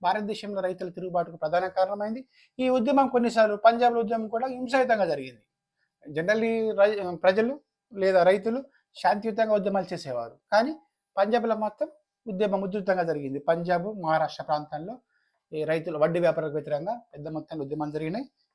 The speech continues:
ఉద్యమాలకు అనుగుణంగానే బ్రిటిష్ ప్రభుత్వం కొన్ని సంస్కరణలు ప్రవేశపెట్టి రైతులను కాపాడే ప్రయత్నం చేయడం జరిగింది.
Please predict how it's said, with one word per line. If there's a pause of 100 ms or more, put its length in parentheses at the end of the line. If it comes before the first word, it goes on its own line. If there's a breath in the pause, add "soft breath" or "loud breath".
ఉద్యమాలకు
అనుగుణంగానే
బ్రిటిష్
ప్రభుత్వం
కొన్ని
సంస్కరణలు
ప్రవేశపెట్టి
రైతులను
కాపాడే
ప్రయత్నం
చేయడం
జరిగింది.